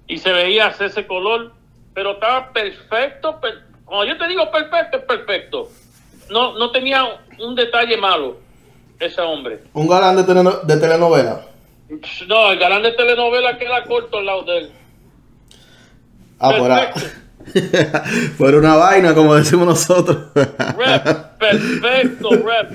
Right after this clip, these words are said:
Speaker 1: perfecto. Entonces, nosotros nos quedamos mirando, el tío mío se asombró, y yo le digo al tío mío, "Bueno, Freddy, ¿qué, qué va a pasar aquí?" Él se nos salió otra vez. Y él le pregunta, "Oye, ¿qué tú quieres con nosotros?"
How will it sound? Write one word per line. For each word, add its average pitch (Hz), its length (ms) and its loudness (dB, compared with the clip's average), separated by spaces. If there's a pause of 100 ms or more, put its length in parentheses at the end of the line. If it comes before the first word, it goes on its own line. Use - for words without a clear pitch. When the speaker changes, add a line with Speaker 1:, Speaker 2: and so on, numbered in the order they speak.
(160)
Speaker 1:
perfecto. - 720 -8
Entonces, 185 520 -8 (560)
nosotros 214 360 -6
nos 254 80 -6
quedamos 247 340 -2
mirando, 165 680 -4
el 143 160 -8
tío 202 200 -6
mío 233 180 -10
se 240 100 -6
asombró, 147 580 -6 (240)
y 151 140 -10
yo 165 140 -6
le 190 160 0
digo 185 220 -4
al 175 120 -8
tío 170 240 -6
mío, 147 320 -6 (840)
"Bueno, 170 400 -2
Freddy, 170 340 -4
¿qué, 160 260 -4
qué 160 120 -6
va 175 80 -2
a 175 60 -12
pasar 170 280 -4
aquí?" 170 320 -6
Él 160 80 -4
se 160 140 -10
nos 139 180 -8
salió 135 240 -6
otra 160 240 -2
vez. 165 240 -4 (800)
Y 139 60 -4
él 156 120 0
le 170 120 -2
pregunta, 160 500 -2
"Oye, 247 480 -2 (240)
¿qué 262 120 -2
tú 277 180 -10
quieres 254 220 -2
con 233 120 -8
nosotros?" 165 560 -6